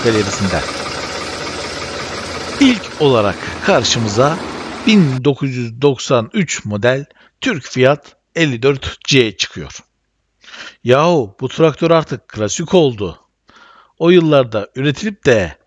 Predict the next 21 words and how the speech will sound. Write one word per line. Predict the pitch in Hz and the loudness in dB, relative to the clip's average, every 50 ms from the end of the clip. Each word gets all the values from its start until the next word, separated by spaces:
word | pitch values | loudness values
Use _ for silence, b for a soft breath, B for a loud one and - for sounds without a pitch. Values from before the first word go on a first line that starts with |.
| B B B B B B B | B B B B B B B
hala | B - 233 233 226 208 160 135 117 104 - | B 0 2 4 4 2 2 2 0 0 0
tarlada | - - 147 151 160 160 160 151 | 0 0 2 2 2 0 0 -2
çalışan | - - 160 156 147 - - 117 87 85 - _ _ _ | -4 -2 -2 -2 -2 0 0 0 -2 -4 -8 _ _ _
az | - 123 123 123 107 104 | 2 2 2 2 0 -4
makine | 95 92 - - 95 92 | -6 -6 -6 -8 -10 -10
kaldı. | - 85 76 73 73 73 - - - _ _ _ _ _ _ _ - | -10 -10 -10 -10 -12 -12 -16 -20 -20 _ _ _ _ _ _ _ -10
Bu | 139 | -6
traktör, | 127 - 170 165 131 - - 123 131 147 - - - - - - _ _ - | -2 2 2 2 2 0 -2 -2 -2 -2 -2 -6 -12 -20 -20 -20 _ _ -2
bu | 160 180 | 0 2
modeli | 170 143 127 107 110 101 90 90 - - | 4 2 2 0 -2 -4 -6 -6 -10 -8
ise | 143 131 - 107 107 120 - - _ - | -10 -6 -2 0 0 0 -2 -4 _ -6
ilk | 139 139 123 - | -4 -4 -4 -4
sahibinden, | - - 101 85 78 78 82 80 82 87 95 117 139 156 175 - B B B B B B B B B | -4 -2 -2 -2 -2 -4 -8 -12 -14 -8 -2 0 2 2 0 -2 B B B B B B B B B
ilk | - 185 185 156 - - - | 2 2 2 2 0 -8 -10
plakalı, | - 120 113 101 - - 110 120 175 214 220 208 _ B B B B B B - | -6 -4 -4 -2 0 0 0 2 2 0 -2 -4 _ B B B B B B 2
ilk | 165 147 131 - - | 2 2 2 0 -6
ruhsatlı. | 107 98 87 - - - 80 - - - 87 - - _ _ _ _ b b b b b b b b b | -10 -8 -8 -6 -6 -6 -6 -8 -10 -14 -14 -14 -16 _ _ _ _ b b b b b b b b b
Fiyatı | b - - 123 120 120 - 123 | b -2 0 2 2 0 0 0
da | 113 127 180 214 220 - _ _ _ _ _ _ - | 0 2 2 0 -2 -6 _ _ _ _ _ _ 0
dört | 127 147 151 143 - - | 4 4 4 2 0 -4
yüz | 190 202 185 - | -6 -4 -6 -8